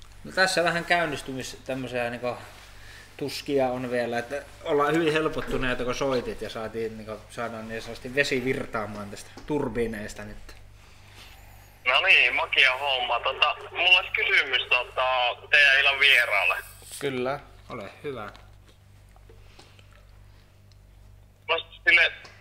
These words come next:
Speaker 2: podcastin vieraalle semmoinen kysymys, että tota,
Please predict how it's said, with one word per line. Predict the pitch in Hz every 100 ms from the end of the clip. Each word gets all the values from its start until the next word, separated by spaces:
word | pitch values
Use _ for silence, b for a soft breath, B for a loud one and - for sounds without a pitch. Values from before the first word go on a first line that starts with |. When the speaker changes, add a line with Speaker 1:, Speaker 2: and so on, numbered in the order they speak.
| -
Speaker 2:
podcastin | 208 214 185 160 147 139 120 - - - - -
vieraalle | 151 156 147 127 120 117 -
semmoinen | 127 127 -
kysymys, | 143 143 139 127 120
että | 117 - -
tota, | 120 123 127 123